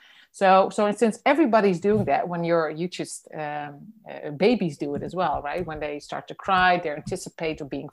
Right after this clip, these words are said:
fed, uh, but even, you know, organisms. So everybody's using the future. But to become a futurist, um, you can argue that everybody's a futurist, but to become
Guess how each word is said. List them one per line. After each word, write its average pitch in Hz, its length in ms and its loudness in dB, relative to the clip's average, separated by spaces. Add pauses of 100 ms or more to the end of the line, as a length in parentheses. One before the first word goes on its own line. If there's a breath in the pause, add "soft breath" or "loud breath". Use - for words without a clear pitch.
(100)
fed, 196 380 2 (480 soft breath)
uh, 151 260 0
but 156 160 -4
even, 151 380 -6
you 147 80 -12
know, 139 360 -14
organisms. 180 680 2
So - 100 -6
everybody's 202 520 2
using 160 220 -4
the 143 60 -14
future. - 300 -16 (480 loud breath)
But 196 360 6
to 220 80 0
become 214 340 2
a 185 60 2
futurist, 214 960 4 (100)
um, 175 520 8
you 185 120 -2
can 175 120 -2
argue 180 380 4
that 147 140 -2
everybody's 151 500 2
a 147 40 -8
futurist, 147 580 -6
but 170 140 -6
to - 100 -14
become 226 640 2